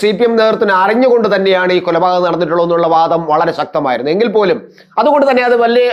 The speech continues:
ആ, വി-, വിവാദമാവുകയും ചെയ്തിരുന്നു അഭിമന്യുവിൻ്റെ കൊലപാതകം. ഇടുക്കി ജില്ലയിലെ വട്ടവടയിലെ ഒരു സാധാരണ ഒരു, ഒരു കുടിയേറ്റ കർഷകൻ, ഒരു ദളിത് വിദ്യാർത്ഥിയാണ് എസ് എഫ് ഐ പ്രവർത്തകനായ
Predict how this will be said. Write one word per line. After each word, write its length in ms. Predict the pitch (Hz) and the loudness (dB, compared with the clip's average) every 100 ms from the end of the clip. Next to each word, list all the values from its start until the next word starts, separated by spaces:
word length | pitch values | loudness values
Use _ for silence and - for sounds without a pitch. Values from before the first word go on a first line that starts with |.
| 208 | 0
ആ, 20 | 208 196 | 0 0
വി-, 80 | 196 | 0
വിവാദമാവുകയും 720 | 190 220 240 226 202 190 180 170 | 0 2 2 2 0 0 0 -2
ചെയ്തിരുന്നു 400 | 147 135 135 151 - - 160 | -6 -6 -4 -4 -6 -6 -2
അഭിമന്യുവിൻ്റെ 480 | 180 175 165 156 - | 0 0 0 -2 -4
കൊലപാതകം. 460 | 127 117 101 90 - _ _ _ _ - | -2 -2 -4 -10 -16 _ _ _ _ -2
ഇടുക്കി 340 | 226 247 254 208 | 0 0 0 0
ജില്ലയിലെ 320 | 214 220 220 202 | 0 0 2 0
വട്ടവടയിലെ 560 | 196 - 214 202 202 202 | 0 -2 0 0 2 2
ഒരു 100 | 190 | 2
സാധാരണ 720 | 190 185 196 180 196 208 202 190 - - - | 0 0 0 0 0 0 0 -2 -4 -16 -4
ഒരു, 220 | 175 196 180 | 0 2 2
ഒരു 100 | 185 | 0
കുടിയേറ്റ 540 | 180 180 196 208 - 190 190 | 0 0 0 0 -2 -4 -4
കർഷകൻ, 360 | 185 180 185 180 | -4 -2 0 0
ഒരു 60 | |
ദളിത് 340 | 175 175 196 202 | 0 0 0 0
വിദ്യാർത്ഥിയാണ് 680 | 190 143 175 170 175 160 165 160 - - - | 0 0 -2 -2 0 0 -2 -4 -8 -8 -6
എസ് 200 | 180 202 | -4 -2
എഫ് 140 | 165 | -2
ഐ 60 | 180 170 | -2 -2
പ്രവർത്തകനായ 760 | 156 156 160 156 151 156 151 | -2 -2 -4 -4 0 0 0